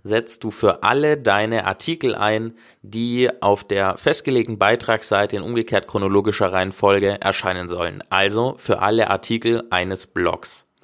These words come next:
Seiten kommen immer dann zum Einsatz, wenn du keine Artikel schreibst. Das heißt also, wenn du beispielsweise eine Über-mich-Seite, ein Impressum, eine Kontaktseite erstellen möchtest oder auch eine Seite mit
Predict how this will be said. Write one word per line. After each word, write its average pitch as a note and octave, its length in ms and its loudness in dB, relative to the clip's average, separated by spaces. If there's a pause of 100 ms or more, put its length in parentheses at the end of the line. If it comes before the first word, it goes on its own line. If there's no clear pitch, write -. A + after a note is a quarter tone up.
(720)
Seiten B2 760 -2
kommen C3+ 400 0
immer A#2+ 260 2
dann G#2 240 0
zum C#3+ 220 -4
Einsatz, B2 580 2
wenn F#2+ 160 2
du G#2 140 2
keine C#3+ 420 -2
Artikel F2+ 360 -2
schreibst. - 640 -8
Das G2+ 200 0
heißt A#2 240 0
also, A#2 400 2 (500)
wenn G#2+ 560 2
du G#2+ 100 -2
beispielsweise G2 720 2
eine F2 180 -4
Über-mich-Seite, G#2 1040 2
ein F2+ 140 -8
Impressum, A#2 600 -2
eine - 160 -4
Kontaktseite G#2+ 720 0
erstellen F#2+ 380 0
möchtest F#2 360 -4
oder F#2+ 140 4
auch F#2 140 0
eine F#2 240 0
Seite F2+ 380 -2
mit - 260 -6